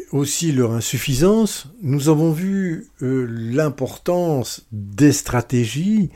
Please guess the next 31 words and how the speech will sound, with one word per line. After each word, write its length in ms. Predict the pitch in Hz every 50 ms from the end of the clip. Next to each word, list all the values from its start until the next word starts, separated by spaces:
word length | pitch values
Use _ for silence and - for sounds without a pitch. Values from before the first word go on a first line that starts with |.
| - - - - - - -
et 100 | 147 131
de 120 | 123 131
ne 100 | 120 107
pas 260 | - - 156 156 156
se 200 | 151 - - 131
limiter 580 | 127 120 117 131 135 135 135 135 - 139 139 131
simplement 800 | 131 - - 117 107 101 110 107 113 123 131 139 143 135 131 -
aux 120 | 113 104
règles 420 | 101 113 147 165 160 147 113 110 -
que 120 | - 110
l'on 120 | 104 104
peut 180 | 98 - 110 107
trouver 400 | - - - 113 107 107 117 110
facilement. 680 | - - 101 - - 107 95 98 113 143 180 202 202 - - - - - _
Donc 120 | - 131 170
ma 120 | 220 226
question 380 | 226 208 180 175 - - 196 175
est 20 |
la 80 | 147 123
suivante. 540 | - - - 120 110 135 185 208 196 156 - - - _ _ _ _ - _ _
Qu'est-ce 300 | - - 240 233 226 -
qu'il 260 | - - 190 185 175 151
vous 180 | 143 147 156
manquerait 760 | 151 139 139 135 123 117 - - - 117 113 110 113 131 - - _ _ _ _ _ _ _ -
ou 80 | 123
qu'est-ce 280 | 107 - - 196 - -
qu'il 180 | - 160 143 127
vous 120 | 127 151
manque 440 | 147 131 117 113 131 156 - - _ _ _ _ - - - - _ _ _
si 240 | - - - 196 165
demain 460 | 156 214 226 180 131 123 113 101